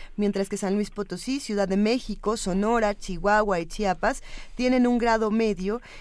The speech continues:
y el resto de las entidades están en el rubro de alta o muy alta impunidad.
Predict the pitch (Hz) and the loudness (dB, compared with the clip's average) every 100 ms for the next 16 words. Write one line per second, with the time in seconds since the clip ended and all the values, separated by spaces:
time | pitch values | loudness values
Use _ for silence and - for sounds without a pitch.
0 | - 247 262 302 302 320 254 233 214 214 | -6 0 0 0 2 2 2 0 -2 -2
1 | 233 247 233 208 226 233 208 190 208 196 | -2 -2 -4 -6 -2 0 0 0 -2 -2
2 | 233 208 208 226 240 254 208 208 214 220 | -2 0 0 0 -2 -4 0 0 0 0
3 | 202 202 190 165 170 170 160 151 | 0 0 -4 -4 -4 -4 -2 -4